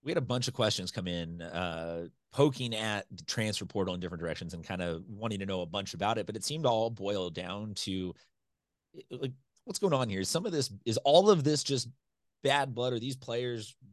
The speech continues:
you know, leaving angry at these schools, or is some of this just becoming business, uh, and bottom line hunting for, for these guys?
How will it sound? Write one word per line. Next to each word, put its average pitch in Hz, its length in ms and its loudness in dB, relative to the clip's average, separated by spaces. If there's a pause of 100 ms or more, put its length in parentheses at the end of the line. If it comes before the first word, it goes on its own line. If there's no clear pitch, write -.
(200)
you 101 80 -14
know, 87 140 -12
leaving 123 440 -4
angry 110 340 -4
at 123 40 -8
these 120 120 -8
schools, 131 280 -4
or 113 60 -2
is 101 100 -2
some 160 120 -2
of 233 80 -4
this 147 120 -2
just 113 160 -6
becoming 98 440 -8
business, - 640 -8 (100)
uh, 92 460 -2
and 92 200 -6
bottom 98 360 2
line 90 340 -4
hunting 82 440 -10 (280)
for, 80 260 -10
for - 120 -12
these 71 140 -10
guys? - 340 -12